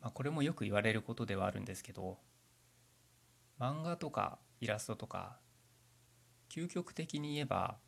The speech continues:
パースを整えるとか、その、丁寧に描くとか、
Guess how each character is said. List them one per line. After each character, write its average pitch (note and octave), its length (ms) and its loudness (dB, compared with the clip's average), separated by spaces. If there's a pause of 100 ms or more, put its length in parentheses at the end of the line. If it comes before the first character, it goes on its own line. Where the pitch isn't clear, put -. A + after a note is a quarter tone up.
(100)
パ C3+ 140 2
ー E3 60 2
ス - 140 -2
を D3 120 2
整 C#3+ 400 2
え C3 40 4
る G#2 100 0
と F#2 120 -2
か、 F#2+ 360 2 (2000)
そ A#2+ 140 -6
の、 G2 340 -4 (160)
丁 B2+ 180 0
寧 G2 140 2
に F#2+ 120 -2
描 F#2+ 120 -2
く - 100 -16
と F#2+ 100 -10
か、 - 300 -14